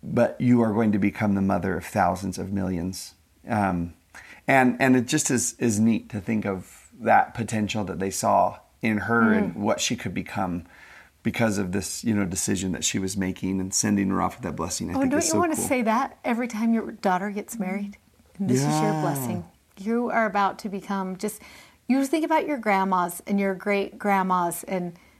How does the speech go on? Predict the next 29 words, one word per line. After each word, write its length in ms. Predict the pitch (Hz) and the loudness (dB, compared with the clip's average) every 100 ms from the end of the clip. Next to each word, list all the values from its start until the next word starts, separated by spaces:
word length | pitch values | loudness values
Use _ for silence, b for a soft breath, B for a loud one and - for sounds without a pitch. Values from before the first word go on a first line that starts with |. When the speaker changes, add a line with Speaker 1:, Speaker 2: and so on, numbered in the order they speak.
| b - | b -2
Speaker 2:
the 80 | |
legacy 680 | 185 202 196 196 - 190 170 - | 2 2 2 -2 -4 -4 -6 -8
that 140 | 214 | -2
they 60 | 202 | 2
have 140 | 190 190 | 4 4
left, 280 | 185 - | 4 2
and 140 | 196 196 | -2 2
my 160 | 190 | 2
mom 300 | 202 202 190 | 4 4 4
with 160 | 196 190 | 2 0
her 100 | 196 | -2
cute 440 | 190 - 202 196 - - - - _ | -2 0 0 0 -8 -20 -20 -20 _
journal. 480 | - 226 208 185 180 | 0 2 4 2 4
And 80 | 113 | 4
Speaker 1:
Right. 400 | 110 - - 113 | 6 4 0 0
Speaker 2:
you 200 | 262 302 | 2 4
are 220 | - 302 | 4 6
about 340 | 302 262 262 262 | 4 4 2 0
to 60 | |
become 580 | 214 233 - 214 220 214 | -4 -4 -2 0 2 4
that 260 | 202 170 - - | 4 4 0 -8
for 180 | - | -2
your 220 | 202 202 - | 0 0 0
own 480 | 247 214 214 208 208 - _ _ - | 2 2 2 2 0 -4 _ _ 2
family, 460 | 208 180 170 160 - | 2 4 0 -4 -2
Speaker 1:
Yeah. 260 | 117 110 101 | 2 4 4
Speaker 2:
you 80 | |
know? 220 | 101 185 107 B | 4 2 0 B
Speaker 1:
Yeah. 220 | 110 101 | 2 2